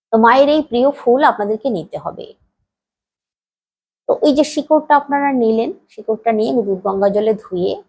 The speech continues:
পরিষ্কার, মানে ভালো করে দুধ গঙ্গা জলে শোধন করে নেওয়ার পর আপনারা মায়ের চরণের সামনে একটা ছোট বাটিতেই হোক, রেকাবেই হোক, রে-, রাখবেন,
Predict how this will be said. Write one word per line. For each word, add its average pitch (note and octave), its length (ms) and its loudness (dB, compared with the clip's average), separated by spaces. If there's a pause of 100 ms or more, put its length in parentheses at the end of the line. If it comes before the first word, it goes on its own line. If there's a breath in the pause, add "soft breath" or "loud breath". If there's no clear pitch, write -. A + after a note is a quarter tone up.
পরিষ্কার, - 560 -8
মানে F3+ 300 -4
ভালো F3+ 340 0
করে F#3+ 200 0
দুধ F3 220 -6
গঙ্গা F3+ 220 0
জলে F#3 260 0
শোধন F#3 380 -6
করে G3 240 -2
নেওয়ার F#3 340 2
পর B3+ 280 4 (840)
আপনারা F#3+ 380 -6 (120)
মায়ের F3+ 380 0 (180)
চরণের G3+ 560 0
সামনে E3+ 640 -6 (580)
একটা - 260 0
ছোট A3+ 360 -2
বাটিতেই G3+ 680 -2
হোক, C#4 320 -2
রেকাবেই G3 600 -2
হোক, C#4+ 260 -2 (300)
রে-, E3+ 200 -2 (100)
রাখবেন, G3+ 560 -4